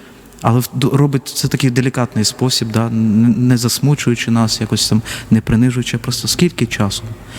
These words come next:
як це з ним стається. Пам'ятаєш початки?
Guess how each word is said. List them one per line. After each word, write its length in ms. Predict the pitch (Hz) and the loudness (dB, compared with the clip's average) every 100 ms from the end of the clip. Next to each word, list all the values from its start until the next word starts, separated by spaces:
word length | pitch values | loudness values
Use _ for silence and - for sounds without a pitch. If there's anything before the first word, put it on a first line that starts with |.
| - - - | -14 -6 -4
як 140 | 104 | -2
це 200 | - 110 | 0 -2
з 120 | 98 | 0
ним 140 | 101 95 | -2 -2
стається. 500 | - 98 95 - - - - - - - - - - | -2 -2 -2 -4 -12 -14 -14 -14 -14 -14 -14 -14 -2
Пам'ятаєш 460 | - 113 131 170 - | 2 4 4 0 -2
початки? 520 | 131 - 107 - | -6 -6 -6 -8